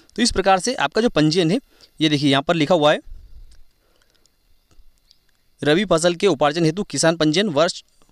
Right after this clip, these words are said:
पंजीयन पर्ची वर्ष दो हज़ार चौबीस पच्चीस, ठीक है। तो इस तरीके से आपका जो पंजीयन है उसका बैंक डिटेल है और पूरी जानकारी जो है आपके सामने यहाँ पर ऐसे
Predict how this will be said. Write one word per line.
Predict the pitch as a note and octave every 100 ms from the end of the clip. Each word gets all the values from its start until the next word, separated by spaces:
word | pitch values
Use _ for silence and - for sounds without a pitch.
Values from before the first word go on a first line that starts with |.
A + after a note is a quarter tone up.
| -
पंजीयन | C#3+ F3+
पर्ची | E3+ C#3 G3
वर्ष | D3+ F3+ -
दो | B2 C3+
हज़ार | E3 D4+ _ _ -
चौबीस | C#3+ B2+
पच्चीस, | - G#2 A#2+
ठीक | - C#4
है। | C3+ - - - _ -
तो | F3+
इस | - _ -
तरीके | F3 F#3 F#3
से | A3 C#4+ -
आपका | C3+ D3 A#3
जो | A#3
पंजीयन | D#3+ D3 D#3 D#3
है | B3 _ _ _ _ _ _ _ _ _ -
उसका | D3+ - D#3
बैंक | C3 D3+ F#3
डिटेल | F3 D#3 D#3+ D#3
है | G3+ A#3 - G3
और | G#3
पूरी | - A#3+ A#3+ G3
जानकारी | D#3+ D3+ D3 C#3+
जो | D3+
है | B3+ _ _ _
आपके | - E3 F3
सामने | D3 C3 D3+
यहाँ | C3
पर | F3
ऐसे | D3+ D#3+